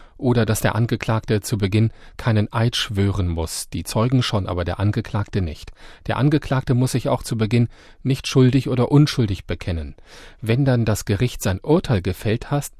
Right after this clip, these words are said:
hat, dann wird das Strafmaß später in einem eigenen Verfahren verhandelt. Danach können dann beide Parteien in die Berufung gehen. Sollten eine Verurteilung, eine Haftstrafe rechtskräftig werden,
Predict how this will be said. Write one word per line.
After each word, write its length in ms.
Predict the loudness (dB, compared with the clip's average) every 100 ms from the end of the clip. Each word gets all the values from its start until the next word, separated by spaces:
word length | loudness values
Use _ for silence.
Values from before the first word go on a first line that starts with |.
| -8
hat, 380 | -8 -8 -4
dann 160 | -2 0
wird 100 | 0
das 160 | 0 -2 -14 -14
Strafmaß 840 | -8 -4 -2 -2 0 2 2 -2
später 400 | -4 -2 -2 -2
in 140 | -2
einem 260 | -2 2 0 -2 -14 -2
eigenen 500 | 0 4 4 4 2
Verfahren 600 | -4 -4 -4 -4 -2 -4
verhandelt. 560 | -4 -2 -2 -4 -6 -12 -20 -10
Danach 400 | -4 0 0 0
können 300 | 0 0 2
dann 160 | 2 2
beide 240 | 0 0
Parteien 480 | -2 -4 -2 -2 -2
in 100 | -2
die 100 | -2
Berufung 520 | 0 2 2 2 -4
gehen. 260 | -4 -8 -10 -18 -20 -20 -10
Sollten 460 | 0 0 2 0 0
eine 180 | -4
Verurteilung, 760 | -4 -2 0 0 0 2 2 0
eine 260 | -2 -4 -4
Haftstrafe 760 | -4 -6 -8 -4 -2 0 0 -2 -12 -12 -4
rechtskräftig 920 | -4 -4 -12 -6 -6 -6 -6 -6 -2
werden, 400 | -2 2 2